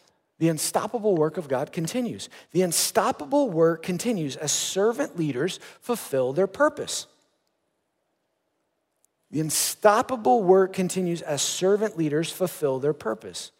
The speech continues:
And again, just to be explicit, I don't want anyone walking out thinking they're not a servant leader. You are called to be a servant leader because you follow Jesus, who is a servant leader.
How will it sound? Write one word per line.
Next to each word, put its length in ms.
And 260
again, 380
just 380
to 60
be 160
explicit, 760
I 100
don't 180
want 220
anyone 720
walking 460
out 380
thinking 460
they're 240
not 280
a 60
servant 460
leader. 360
You 720
are 120
called 520
to 100
be 240
a 80
servant 420
leader 240
because 340
you 80
follow 720
Jesus, 560
who 220
is 440
a 80
servant 420
leader. 320